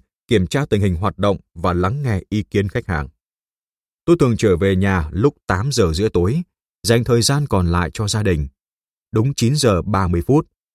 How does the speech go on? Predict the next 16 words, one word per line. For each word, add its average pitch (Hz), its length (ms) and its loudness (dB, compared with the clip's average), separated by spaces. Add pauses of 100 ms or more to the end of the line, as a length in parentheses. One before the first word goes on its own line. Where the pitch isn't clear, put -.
(120)
tất - 220 -6
cả 87 200 0
nhân 117 200 0
viên 117 220 4
ở 92 160 -2
các 131 200 -4
cửa 101 140 2
hàng 90 280 0 (240)
sẽ 135 180 0
báo 123 260 0
qua 127 160 -4
tin 113 220 0
nhắn 98 160 0
cho 113 140 -4
tôi 92 180 0
biết 117 180 0